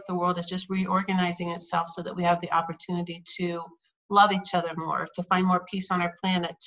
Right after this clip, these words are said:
to take care of our Mother Earth, to, um, really appreciate all the things that we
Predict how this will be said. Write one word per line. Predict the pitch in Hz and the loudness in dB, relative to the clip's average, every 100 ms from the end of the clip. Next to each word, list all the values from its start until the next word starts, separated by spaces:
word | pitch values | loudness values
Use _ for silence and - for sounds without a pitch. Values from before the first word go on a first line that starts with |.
| 170 | -8
to | 165 160 - _ _ - | -6 -6 -6 _ _ -8
take | 202 190 | -6 -2
care | 196 180 | 0 2
of | |
our | 180 | 2
Mother | 175 170 170 - | 2 -2 -4 0
Earth, | 190 165 - - - 196 | 0 0 -4 -10 -6 -2
to, | 175 170 170 170 170 _ _ _ 185 | 0 0 -2 -6 -12 _ _ _ 4
um, | 175 175 175 170 | 6 6 2 -2
really | 185 196 208 190 | -2 0 2 0
appreciate | 185 214 - 190 | -2 -2 -2 0
all | 190 | 0
the | 190 | 0
things | 185 190 185 | -2 -2 -4
that | |
we | 170 175 | -6 -6